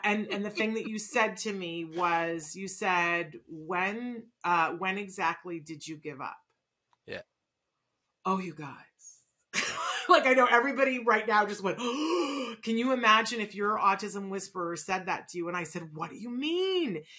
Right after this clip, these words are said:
Speaker 1: And you said, "Look, he's making great progress. He's doing really well. But when did you decide that this was enough and decided you didn't wanna go for more?" And Peter, uh, you know, you just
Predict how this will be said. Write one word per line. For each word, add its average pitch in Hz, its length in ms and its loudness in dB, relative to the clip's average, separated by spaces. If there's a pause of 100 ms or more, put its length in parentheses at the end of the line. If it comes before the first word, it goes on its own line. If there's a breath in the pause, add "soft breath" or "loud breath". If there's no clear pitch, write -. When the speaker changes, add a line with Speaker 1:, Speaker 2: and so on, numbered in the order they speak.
(320 loud breath)
Speaker 1:
And 233 220 2
you 247 80 0
said, 226 240 2
"Look, 320 300 2
he's - 340 -6
making 214 280 -2
great 208 200 -4
progress. 247 540 2
He's 190 240 -6
doing 196 260 -4
really 175 240 -4
well. 214 360 4
But 180 200 -6 (100)
when 202 260 -2
did 196 200 -8
you 196 80 -10
decide 190 400 0
that 180 160 -12
this 175 180 -4
was 170 140 -8
enough 175 340 -4
and 170 80 -14
decided 160 520 -6
you 160 180 -14
didn't 165 220 -12
wanna 151 200 -6
go 147 220 -10
for 147 160 -16
more?" 135 460 -18 (840)
And 156 200 -8
Peter, 240 560 0 (100)
uh, 160 60 -6 (200)
you 202 160 -6
know, 202 180 -2
you 190 180 -6
just 226 320 -2